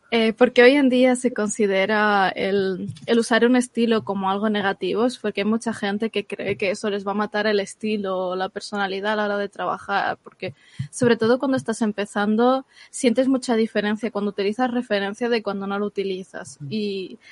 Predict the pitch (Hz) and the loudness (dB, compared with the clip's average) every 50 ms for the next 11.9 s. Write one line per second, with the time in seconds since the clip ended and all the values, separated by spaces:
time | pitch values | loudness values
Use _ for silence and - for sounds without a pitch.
0 | - - - - - 240 240 247 254 247 254 247 - 233 220 208 220 220 220 220 | -20 -20 -8 0 2 4 4 4 4 2 0 -2 -2 -2 -2 0 0 -2 -2 -2
1 | - - 226 226 247 233 220 226 220 220 226 - 226 214 208 - 220 220 220 226 | -4 -4 -4 -2 -2 -2 -2 -2 -2 -2 -2 -2 -4 -4 -4 -2 0 0 2 2
2 | 233 233 247 240 220 220 214 220 240 - _ - 220 214 208 220 - - 226 226 | 2 2 2 2 0 0 -4 -4 -8 -10 _ -4 -2 -2 -2 -4 -4 -6 -8 -6
3 | - 214 - 214 208 214 - 208 220 226 226 220 220 - - 214 214 220 220 226 | -6 -6 -2 -2 -2 -2 0 0 0 0 0 -2 -4 -6 -4 -4 -2 -2 -2 -2
4 | - 220 208 208 - - 202 196 - 214 214 208 226 220 - 208 202 202 208 202 | -2 -4 -4 -4 -4 -6 -8 -4 -2 -2 -2 -2 -4 -6 -6 -6 -6 -4 -2 -2
5 | 220 220 220 233 233 208 - 214 202 202 214 - _ _ _ - - - - - | -2 -2 -2 -2 -2 -2 -2 -2 -4 -4 -6 -10 _ _ _ -20 -20 -6 0 0
6 | 220 220 - 180 226 226 220 220 220 220 - 220 214 214 214 220 220 208 - 202 | 2 2 4 4 2 2 2 2 0 -2 0 0 0 0 2 0 0 0 -2 -6
7 | 190 196 190 196 190 190 190 202 214 220 208 - - 214 - - 202 202 208 196 | -6 -6 -6 -6 -4 -4 -2 -2 -2 -2 -2 -4 -6 -8 -6 -4 -2 -2 -2 -4
8 | - 196 196 190 185 196 202 190 202 _ _ _ _ - - - - - - - | -4 -6 -4 -4 -2 -2 -2 -2 -4 _ _ _ _ -20 -20 -20 -20 -14 -6 -2
9 | 226 226 - - 220 226 226 - - 240 220 220 220 - - - - 208 - - | -2 -2 0 0 0 0 0 -2 -2 -2 0 0 -2 -4 -6 -8 -8 -6 -4 -4
10 | 220 226 - 262 262 262 262 247 254 254 262 277 302 349 381 415 _ _ _ _ | -4 -2 -2 -2 0 2 2 4 4 4 2 2 -2 -4 -8 -10 _ _ _ _
11 | - 220 220 220 220 220 220 214 214 208 202 208 208 214 226 240 240 | 0 0 2 2 0 0 0 0 2 2 2 2 4 4 4 4 2